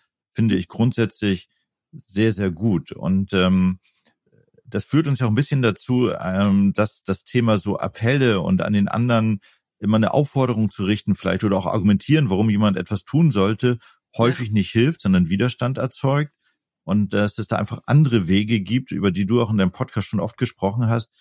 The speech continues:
Speaker 1: wie man
Speaker 2: Mhm.
Speaker 1: Menschen dazu bringt, gemeinsame Ziele zu erreichen. Und dass
Speaker 2: Ja.
Speaker 1: eben so Druck und Appell, naja, also ich würde sagen, heute nicht mehr das beste Mittel, was wir haben.
Speaker 2: Ja, ist nicht das beste Mittel, um, um Erwachsene zu bewegen und oft ja noch nicht mal um Kinder zu bewegen.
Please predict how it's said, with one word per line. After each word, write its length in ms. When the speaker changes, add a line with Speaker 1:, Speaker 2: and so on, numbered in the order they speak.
Speaker 1:
wie 100
man 160
Speaker 2:
Mhm. 40
Speaker 1:
Menschen 340
dazu 320
bringt, 420
gemeinsame 500
Ziele 300
zu 160
erreichen. 640
Und 120
dass 160
Speaker 2:
Ja. 60
Speaker 1:
eben 180
so 140
Druck 460
und 200
Appell, 640
naja, 500
also 220
ich 120
würde 120
sagen, 220
heute 240
nicht 220
mehr 320
das 200
beste 440
Mittel, 400
was 180
wir 140
haben. 380
Speaker 2:
Ja, 220
ist 200
nicht 180
das 120
beste 280
Mittel, 260
um, 360
um 180
Erwachsene 540
zu 180
bewegen 440
und 200
oft 240
ja 80
noch 120
nicht 200
mal 120
um 80
Kinder 300
zu 180
bewegen. 500